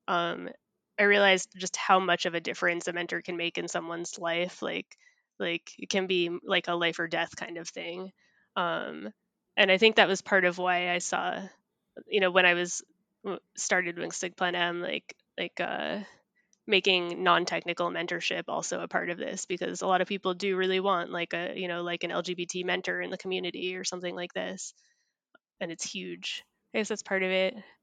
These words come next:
I don't know. I also started, like, a, it's like a care committee at, uh, at U W, um, which was just a way of having, like, a default support network for people during, like, difficult times,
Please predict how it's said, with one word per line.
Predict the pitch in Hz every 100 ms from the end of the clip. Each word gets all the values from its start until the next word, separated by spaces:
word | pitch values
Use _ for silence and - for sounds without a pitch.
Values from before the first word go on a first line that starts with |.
| _ _ _ _
I | 196
don't | 190
know. | 180
I | - 208
also | 208 240
started, | 226 208 196 185 185
like, | 185 -
a, | 180 180 180 180 - _ _ _ _ _ _ _ _ _ _ _
it's | 294
like | 302 208
a | 185
care | - 208 196
committee | 208 190 185 180 180 180 185 - -
at, | 254 185 170 _ _ -
uh, | 180 175 175 180 196 - _ _ _ _ _
at | 208 190
U | 185
W, | 180 180 180 185 - - _ _ _ _ _ _
um, | 202 180 175 175 175 190 196 _ _ _ _ _
which | 214 226
was | 214
just | - 254 294
a | 240
way | 196 185
of |
having, | 180 180 180
like, | 180 180
a | 175
default | 175 170 185 175 -
support | 175 - 170 156
network | 175 - 175 -
for | - 185
people | 180 180 180 175
during, | 180 180 175
like, | 180 180 - -
difficult | - 180 180 175 -
times, | - 180 180 180 190 -